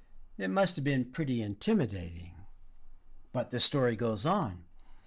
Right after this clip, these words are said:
The king of Aram does invade. This time, Elisha utters another, even briefer prayer to God.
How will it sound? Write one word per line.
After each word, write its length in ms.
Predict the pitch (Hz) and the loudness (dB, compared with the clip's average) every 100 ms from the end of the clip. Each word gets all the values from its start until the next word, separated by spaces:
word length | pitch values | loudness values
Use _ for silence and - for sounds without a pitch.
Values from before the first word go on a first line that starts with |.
| - - - - | -12 -12 -12 -4
The 80 | 147 | -2
king 400 | - 240 226 131 | 2 4 4 2
of 140 | - 127 | 0 -2
Aram 540 | - 165 139 101 92 117 131 | 2 4 4 2 -2 -6 -2
does 520 | 110 208 127 104 95 | 4 6 4 2 -4
invade. 720 | - 127 107 156 156 87 85 - - - - - | 0 2 2 2 0 -2 -10 -14 -16 -14 -16 -6
This 340 | 139 233 254 - | 4 6 6 4
time, 580 | 156 139 135 143 139 - - - - - - | 4 4 4 2 0 -2 -6 -6 -8 -8 -2
Elisha 640 | 123 127 170 180 165 151 - | 0 4 4 4 4 2 4
utters 440 | 147 156 151 147 143 | 6 6 6 4 4
another, 540 | 139 147 180 131 123 | 6 6 6 4 0
even 600 | 180 214 254 254 240 160 | 2 2 4 4 4 2
briefer 580 | 139 180 285 - 165 92 | 4 4 4 2 0 0
prayer 420 | - 110 98 92 | 0 0 0 -4
to 100 | 85 | -10
God. 460 | 85 82 80 110 | -10 -10 -6 -6